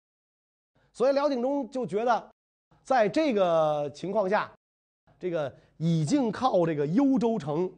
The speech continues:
把这个宋军的士气啊大挫，是吧？已经在这儿呢消耗了宋军很多有生力量啊，该是这个辽军反攻的时候了。于是呢，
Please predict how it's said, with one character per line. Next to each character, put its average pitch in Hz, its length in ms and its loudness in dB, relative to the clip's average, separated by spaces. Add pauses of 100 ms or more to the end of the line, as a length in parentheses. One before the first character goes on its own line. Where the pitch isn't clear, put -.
(140)
把 135 300 -4
这 156 80 -6
个 165 100 -4
宋 220 320 -4
军 175 160 -6
的 196 80 -2
士 208 360 -4
气 156 240 -8
啊 127 120 -4 (460)
大 156 260 -8
挫， 220 300 2 (400)
是 180 60 -4
吧？ 170 260 2
已 147 100 -8
经 226 140 0
在 240 160 -2
这 220 60 2
儿 202 120 2
呢 165 160 -2 (220)
消 294 380 0
耗 220 240 2
了 175 80 0
宋 175 240 -4
军 208 160 -2
很 139 180 -10
多 196 160 -2
有 147 180 -2
生 190 220 -6
力 190 140 -4
量 123 200 -6 (280)
啊， 147 260 -8
该 240 240 0
是 214 200 -6
这 156 100 -6
个 143 80 -4
辽 139 340 -4
军 196 260 -2 (440)
反 131 340 -4
攻 240 160 -4
的 214 80 0
时 135 100 -6
候 127 140 -4
了。 113 100 -10 (460)
于 208 80 0
是 208 140 2
呢， 156 200 0